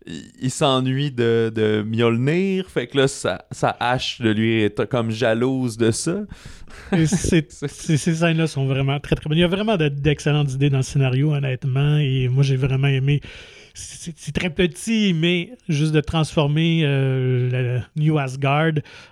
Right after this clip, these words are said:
Speaker 2: en espèce de parc de thématiques, euh, tout ça, là, de
Speaker 1: Touristique,
Speaker 2: touristique,
Speaker 1: vont là pour
Speaker 2: et,
Speaker 1: tout, c'est ça.
Speaker 2: euh, je trouve ça vraiment génial. Donc, euh, vraiment, tout au long du film, il y a des, des petites pépites comme ça.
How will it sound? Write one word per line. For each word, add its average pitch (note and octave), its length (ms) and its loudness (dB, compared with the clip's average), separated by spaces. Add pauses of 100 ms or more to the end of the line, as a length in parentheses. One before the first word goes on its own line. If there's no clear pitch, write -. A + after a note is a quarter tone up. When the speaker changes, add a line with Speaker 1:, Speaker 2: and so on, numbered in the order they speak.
(120)
Speaker 2:
en C3+ 60 2
espèce C3+ 260 2
de C#3 60 4
parc - 300 -2 (220)
de C#3+ 100 2
thématiques, D3+ 920 0
euh, C#3 420 2
tout - 140 -10
ça, C3 220 0
là, D#3+ 80 4
de D#3+ 200 -2
Speaker 1:
Touristique, B2+ 580 0
Speaker 2:
touristique, D3 220 6
Speaker 1:
vont G#2+ 240 2
là D#3+ 280 4
pour C3 80 -2
Speaker 2:
et, D3 300 2
Speaker 1:
tout, - 40 -6
c'est G#2+ 140 -4
ça. E3+ 80 -4
Speaker 2:
euh, C#3 160 0
je F#3+ 120 -6
trouve D3+ 140 0
ça C3+ 220 -2
vraiment C3 640 2
génial. C3+ 460 2
Donc, C3+ 260 -2
euh, A#2+ 420 2 (240)
vraiment, C#3 280 2
tout - 260 -6
au D3+ 60 4
long D3 100 2
du C3+ 80 -4
film, D#3 140 0
il D3 60 4
y - 20 4
a - 20 -2
des, B2 240 -2 (320)
des D3+ 100 4
petites - 200 -4
pépites F#3+ 340 0
comme D3+ 240 2
ça. G#3+ 220 -2